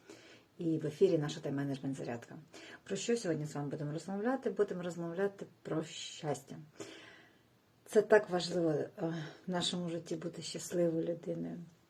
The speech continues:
Знаєте, ми те щастя шукаємо, ми перена-, перетинаємо світ в його пошуках, а воно, знаєте, завжди,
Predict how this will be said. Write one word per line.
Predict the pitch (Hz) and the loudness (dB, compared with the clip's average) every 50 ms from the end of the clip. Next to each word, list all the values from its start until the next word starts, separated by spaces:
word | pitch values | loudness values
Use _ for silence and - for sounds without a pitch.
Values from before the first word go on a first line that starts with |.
| _ _ - - - - - | _ _ -20 -20 -18 -6 -2
Знаєте, | 170 170 170 165 170 165 | 2 2 2 4 4 4
ми | 156 160 165 | 4 4 6
те | - 165 | 6 4
щастя | 160 - 175 160 156 - - 139 | 6 6 6 6 6 4 0 -4
шукаємо, | 135 - - 156 - - 196 196 196 196 180 180 170 165 165 - - - - - - - - - | -2 -2 -2 -4 0 2 4 4 6 4 4 2 0 -2 -2 -6 -10 -16 -16 -16 -16 -18 -10 -6
ми | 165 156 151 - | -6 -6 -4 -2
перена-, | 165 156 160 165 156 156 - 165 170 170 | 0 2 2 2 0 0 2 4 4 6
перетинаємо | 170 - 202 202 196 196 190 185 180 170 165 147 139 131 | 10 12 12 12 12 10 6 4 2 2 2 2 0 -2
світ | - - - 175 196 208 202 - | -4 -6 0 2 4 4 4 2
в | 170 | 0
його | 160 165 165 156 | 0 0 0 -2
пошуках, | - - 143 143 - - 147 135 - 151 - | 0 0 0 0 0 -2 -4 -6 -6 -6 -4
а | 156 | -4
воно, | 151 165 170 180 190 202 202 180 | -2 -2 -2 -2 -2 -2 -2 -2
знаєте, | 170 175 170 160 160 - 127 | -2 -4 -4 -4 -6 -6 -4
завжди, | 143 151 156 165 156 - 175 170 | -2 -2 -2 -2 0 2 2 2